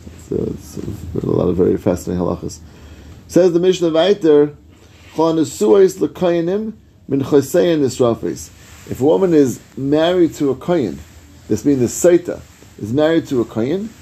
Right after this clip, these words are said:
the halacha is that min chosein nisrafis. It's a very fascinating halacha that obviously if the woman is married to a kohen, so the mincha itself belongs to him,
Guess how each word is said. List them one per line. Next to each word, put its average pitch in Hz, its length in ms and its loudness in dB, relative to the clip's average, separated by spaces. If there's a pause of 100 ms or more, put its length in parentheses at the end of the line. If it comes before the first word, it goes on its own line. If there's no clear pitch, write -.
(320)
the 107 100 0
halacha 156 240 4
is 180 160 6
that 143 100 2
min 139 140 -4
chosein 143 420 -4
nisrafis. 110 400 -4
It's 104 120 -10
a 113 40 -12
very 147 160 0
fascinating 131 480 -2
halacha 123 460 0 (400)
that 113 280 2 (1400)
obviously 156 560 2
if 127 140 -4
the 117 320 -4 (800)
woman 127 580 2 (300)
is 120 240 4
married 139 320 0
to 120 100 0
a 110 60 2
kohen, 127 440 -2 (280)
so - 180 -2
the 123 320 0 (220)
mincha 170 300 2
itself 147 280 4
belongs 131 380 -2
to 123 100 -4
him, 131 300 -4